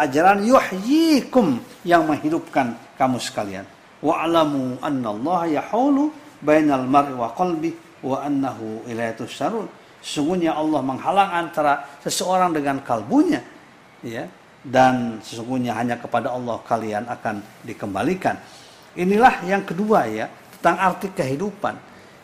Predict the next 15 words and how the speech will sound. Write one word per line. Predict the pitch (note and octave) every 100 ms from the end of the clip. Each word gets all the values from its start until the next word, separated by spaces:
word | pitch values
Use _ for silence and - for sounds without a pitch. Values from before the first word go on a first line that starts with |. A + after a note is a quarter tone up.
| -
yang | C3+ B2+
perlu | D3+ E3
kita | E3 D#3+
perhatikan | - D3+ D3+ - G#3 - F#3+ C#3+
sepanjang | - - D#3+ D#3+ D3
hayat | D3+ G#3+ G#3+ G#3
kita, | - G3 F3
supaya | - - G3+ G3
kita | G#3 A3
tidak | G3+ G3+ G3
nyeleweng, | G3+ G#3+ G#3+ F3+ E3+
tidak | F3 F3
melenceng | F#3 G#3 F#3 E3+ C3 - - - -
dari | C#3+ C#3+ B2+
garis | D#3 F3+